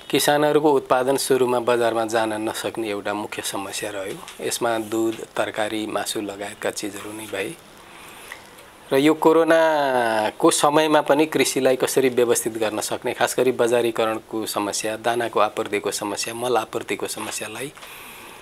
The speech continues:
र दुध ढुवानी र अन्य ढुवानी, कृषि ढुवानीका चिजहरूलाई कसरी व्यवस्थित गर्न सकिन्छ भन्ने बारेमा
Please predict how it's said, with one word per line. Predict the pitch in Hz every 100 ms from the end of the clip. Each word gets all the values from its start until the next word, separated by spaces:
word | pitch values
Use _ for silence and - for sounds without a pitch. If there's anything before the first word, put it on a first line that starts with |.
| - -
र | 135
दुध | 123 151 139
ढुवानी | 113 104 117 139 139 -
र | 117
अन्य | 120 120 127 117
ढुवानी, | 104 104 113
कृषि | - 117 -
ढुवानीका | 147 107 110 113
चिजहरूलाई | 107 - 104 101 104
कसरी | 113 107 123
व्यवस्थित | 110 104 101 - 104
गर्न | 101 98
सकिन्छ | - 110 113 -
भन्ने | 107 98 104
बारेमा | 107 107 107